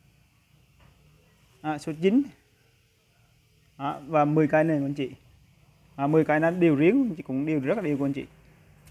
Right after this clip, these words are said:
À, chủ yếu cây là xếp rất nhiều. À, một trăm hai mươi nghìn số hai.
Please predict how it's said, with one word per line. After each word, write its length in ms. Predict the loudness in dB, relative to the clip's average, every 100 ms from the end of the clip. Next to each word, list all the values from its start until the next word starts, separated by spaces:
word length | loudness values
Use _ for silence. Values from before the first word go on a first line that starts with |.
| -20 -20 -20 -12
À, 100 | -6 0
chủ 100 | 2
yếu 140 | 2
cây 140 | 0
là 260 | 0 0 0
xếp 200 | 0 -2
rất 140 | -4
nhiều. 180 | -4 -4 -4 -16 -10
À, 140 | -4
một 120 | -4 -2
trăm 140 | -2
hai 140 | 0 0
mươi 80 |
nghìn 80 | -2
số 200 | -2 -4
hai. 220 | 2 2